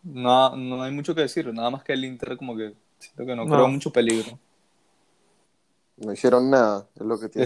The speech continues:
Speaker 1: Desaprovecharon
Speaker 3: decir.
Speaker 1: la oportunidad, la verdad.
Speaker 3: De ponerse líder.
Speaker 2: No,
Speaker 3: No,
Speaker 2: ponerse
Speaker 3: empatar, ¿no?
Speaker 2: líder.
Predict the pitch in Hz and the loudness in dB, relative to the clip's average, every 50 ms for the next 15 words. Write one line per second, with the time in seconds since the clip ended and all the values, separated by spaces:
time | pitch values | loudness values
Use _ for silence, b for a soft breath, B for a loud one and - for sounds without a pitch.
0 | - - 123 110 127 127 123 120 107 135 127 139 151 156 139 131 120 110 113 113 | 0 2 2 4 4 4 4 4 2 0 2 2 0 -2 -2 -6 -8 -8 -8 -10
1 | 117 113 113 107 107 107 107 107 107 107 107 107 _ _ _ _ _ _ _ _ | -10 -10 -10 -12 -12 -12 -12 -12 -10 -12 -14 -16 _ _ _ _ _ _ _ _
2 | _ _ _ _ _ _ - 113 110 107 95 117 113 113 113 107 - - 127 127 | _ _ _ _ _ _ -6 -4 -2 0 2 2 2 2 0 -4 -2 -2 0 0
3 | 131 131 120 117 110 107 - 147 139 139 135 135 135 - - 131 131 127 127 - | 2 2 2 2 2 2 2 4 6 8 8 6 6 4 2 0 2 2 0 2
4 | - 127 120 135 147 151 165 175 - - 143 | 4 4 4 4 2 0 0 0 -2 -4 -8